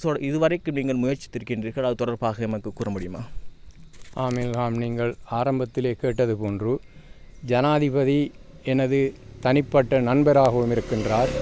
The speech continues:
Speaker 2: ஆ, அரசியலி-, அரசியலிலே தான் அவர் எனக்கு நண்பராகியார். ஆ, அவர் பல தடவைகள் எமது இல்லத்துக்கு வந்து விருந்து உபசாரங்களிலும் ஈடுபட்டுள்ளார். அதே போன்று எமது நாட்டின் பிரதமர் ஹரணி அமரசூரி அவர்களும்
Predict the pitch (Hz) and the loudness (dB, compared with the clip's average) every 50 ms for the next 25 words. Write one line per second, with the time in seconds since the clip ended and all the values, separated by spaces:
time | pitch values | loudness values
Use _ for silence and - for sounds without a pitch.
0 | - - - - - - - 120 113 107 107 107 - - 127 123 131 127 - - | -4 -4 -4 -4 -6 -6 -4 -2 -2 0 0 -2 -2 0 2 4 4 4 6 6
1 | 151 151 147 151 160 - - - 120 131 139 135 - - 151 151 151 147 139 147 | 6 6 6 4 2 0 -2 0 4 4 4 4 4 4 4 4 6 4 4 6
2 | 147 147 139 139 143 - - - 123 117 127 131 139 135 135 123 117 - 143 120 | 6 6 6 6 4 2 0 0 0 2 2 4 4 4 2 0 0 0 0 0
3 | 117 120 127 131 131 131 123 120 120 107 104 110 104 104 113 127 - - - - | 2 2 2 2 2 2 4 4 2 2 0 0 0 0 0 -2 -4 -8 -16 -18
4 | - - - - - - - - 127 123 127 127 127 127 139 156 165 160 - - | -18 -18 -20 -20 -20 -12 -6 -4 -2 -2 0 0 2 2 4 4 4 4 2 2
5 | - 131 143 147 123 151 147 147 147 151 147 135 147 151 151 143 135 139 139 135 | 2 4 4 4 4 4 4 6 6 6 6 6 6 4 4 4 4 4 4 4
6 | 135 135 139 139 131 - 147 135 127 139 135 135 135 131 131 135 143 147 - - | 4 4 4 2 2 0 0 0 0 0 0 2 2 2 2 2 2 0 -2 -6
7 | - - - - - - - 135 135 139 135 131 131 127 127 123 120 127 127 135 | -18 -20 -20 -20 -18 -8 -2 0 2 2 4 4 4 2 2 2 2 4 4 4
8 | 127 127 127 123 127 120 123 123 139 - - - 127 123 123 113 120 110 110 117 | 4 2 4 4 4 4 2 0 -2 -2 -2 0 0 2 2 2 0 -2 -2 0
9 | 110 110 110 117 131 - - - 131 127 135 151 147 123 139 139 139 139 143 143 | 0 2 2 2 0 -2 -2 -2 0 2 4 4 2 2 0 0 0 0 0 0
10 | 151 - - 135 131 139 143 143 139 139 135 135 123 143 139 135 - 131 131 139 | 0 -2 -2 -2 0 0 2 2 0 0 -2 -2 -2 -2 -4 -2 0 2 2 4
11 | 139 143 135 131 135 139 - - - - 123 127 131 135 135 120 123 131 131 131 | 4 4 4 4 2 0 0 -4 -4 -2 0 0 0 0 0 0 0 0 -2 -2
12 | - - 127 123 127 127 123 123 127 123 110 120 127 127 139 160 | -2 -2 0 0 2 2 2 2 2 0 0 0 0 0 -2 -4